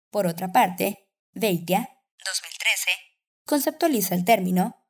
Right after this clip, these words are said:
competencia digital investigativa como un proceso que implica aprender a conocer a partir del análisis, la reflexión y la valoración de la información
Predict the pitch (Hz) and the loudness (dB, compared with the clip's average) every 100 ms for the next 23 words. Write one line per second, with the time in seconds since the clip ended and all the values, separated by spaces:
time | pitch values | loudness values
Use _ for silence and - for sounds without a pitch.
0 | _ _ - 208 190 196 233 240 285 285 | _ _ -4 -2 0 0 0 0 0 0
1 | 302 - 185 175 180 180 190 190 180 165 | -4 0 0 2 0 0 -4 -2 0 -2
2 | - - _ _ _ - 220 202 185 180 | -6 -20 _ _ _ -4 0 2 2 2
3 | 190 262 233 - 185 175 175 226 202 180 | 2 0 0 -2 0 0 0 0 0 2
4 | 170 175 247 247 180 180 180 220 - 202 | 2 0 0 0 0 0 -2 0 2 2
5 | - 262 269 320 - 185 180 175 180 220 | 2 -2 0 -2 0 0 0 0 0 0
6 | 208 170 165 - _ _ _ 185 185 175 | -2 -2 -2 -4 _ _ _ 2 2 2
7 | 165 180 208 214 208 - _ _ 269 277 | 0 -2 0 0 -2 -10 _ _ -2 0
8 | 285 294 294 294 196 180 170 170 175 180 | 2 2 0 0 2 2 2 0 0 2
9 | 175 170 | 2 0